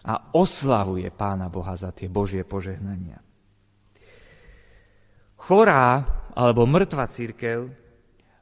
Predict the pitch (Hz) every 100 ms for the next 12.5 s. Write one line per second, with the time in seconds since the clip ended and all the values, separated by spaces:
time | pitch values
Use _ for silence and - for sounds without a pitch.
0 | _ - 151 143 - 135 - 120 120 -
1 | 131 139 - - - - - 110 104 110
2 | 110 170 - _ _ _ _ _ _ -
3 | 104 101 - 131 131 120 104 98 92 98
4 | 82 - _ _ _ _ _ _ _ _
5 | _ _ _ _ _ - 127 147 143 139
6 | 131 - - _ _ - 98 110 139 -
7 | 139 127 113 113 104 90 - - - _
8 | _ _ _ _ _ _ _ _ _ _
9 | _ _ _ - _ _ _ _ _ -
10 | 107 165 143 165 151 147 151 147 135 131
11 | 131 - - 180 151 143 135 143 143 131
12 | - 127 107 - 90